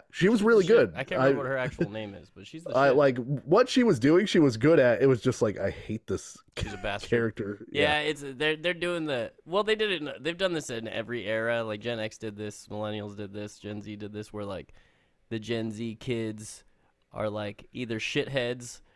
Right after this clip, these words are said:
Speaker 2: They're either shitheads, like, dick, sh-, shitheads who, like, are, just don't understand anything and all that shit, or they <clears throat> are the wisest person in the room.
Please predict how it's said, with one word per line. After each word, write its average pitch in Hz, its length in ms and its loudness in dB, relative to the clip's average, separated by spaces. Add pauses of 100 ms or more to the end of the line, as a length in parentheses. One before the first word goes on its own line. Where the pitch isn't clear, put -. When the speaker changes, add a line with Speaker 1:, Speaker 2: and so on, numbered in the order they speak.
(160)
Speaker 2:
They're 156 160 2
either 175 340 0
shitheads, 208 760 -6 (640)
like, 127 220 -8
dick, 147 320 -6
sh-, - 160 -14 (100)
shitheads 160 540 -6
who, 139 120 -8
like, 110 340 -6 (440)
are, 113 320 -6
just 110 280 -14
don't 135 240 -2
understand 123 580 -8
anything 131 320 -8
and 131 80 -6
all 131 80 -6
that 131 100 -10
shit, - 200 -10 (340)
or 139 220 0
they 131 260 -4 (180)
<clears throat> 185 120 -8 (1200)
are 147 200 4
the 135 140 0
wisest 127 600 -2
person 113 360 -6
in 90 100 -8
the 76 100 -10
room. 85 180 -10